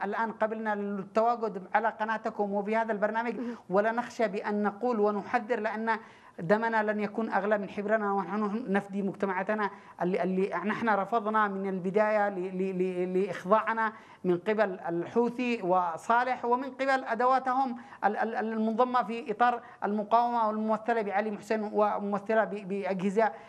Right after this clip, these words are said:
Speaker 1: معينة و-، وأحزاب معينة. نقول
Speaker 2: طيب.
Speaker 1: إحنا الآن
Speaker 2: طيب.
Speaker 1: إنه تعز الآن المخطط ما يجري بأنهم تحويل تعز إلى ساحة صراع إقليمية، امتداد، امتداد ل-، ل-، لما تم في الموصل ولما تم في داخل حلب. هذا
Speaker 2: طيب.
Speaker 1: يتم
Speaker 2: طيب، كيف
Speaker 1: بشكل
Speaker 2: تعلق على هذا الطرح،
Speaker 1: يعني
Speaker 2: آه، أستاذ
Speaker 1: مرتب
Speaker 2: وسام؟
Speaker 1: ومنهج.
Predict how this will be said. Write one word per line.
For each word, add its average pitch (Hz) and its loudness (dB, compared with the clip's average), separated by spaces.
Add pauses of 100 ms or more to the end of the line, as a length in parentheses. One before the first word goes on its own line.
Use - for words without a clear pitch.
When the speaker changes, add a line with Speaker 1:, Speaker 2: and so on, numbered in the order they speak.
(140)
Speaker 1:
معينة 208 0
و-، 202 2
وأحزاب 196 2
معينة. 156 -4
نقول 185 0
Speaker 2:
طيب. 262 4
Speaker 1:
إحنا 233 0
الآن 240 0 (100)
Speaker 2:
طيب. 277 8
Speaker 1:
إنه 202 4
تعز 220 0
الآن 214 -2
المخطط 214 -2
ما 208 -2
يجري 220 -2
بأنهم 202 -2
تحويل 226 -2
تعز 220 -2
إلى 202 -2
ساحة 233 -2
صراع 196 -2
إقليمية، 262 0 (320)
امتداد، 196 2 (460)
امتداد 196 0
ل-، 196 -4
ل-، 196 -2
لما 208 0
تم 208 -4
في 202 -4
الموصل 226 -2
ولما 202 -2
تم 233 -2
في 214 -6
داخل 196 0
حلب. 151 -4 (180)
هذا 240 6
Speaker 2:
طيب. 208 -4
Speaker 1:
يتم 240 -4
Speaker 2:
طيب، 285 8
كيف 330 8
Speaker 1:
بشكل 320 6
Speaker 2:
تعلق 311 10
على 269 12
هذا 277 6
الطرح، 277 4
Speaker 1:
يعني 247 4
Speaker 2:
آه، 175 -8
أستاذ 196 2
Speaker 1:
مرتب 262 6
Speaker 2:
وسام؟ 247 6
Speaker 1:
ومنهج. 208 -4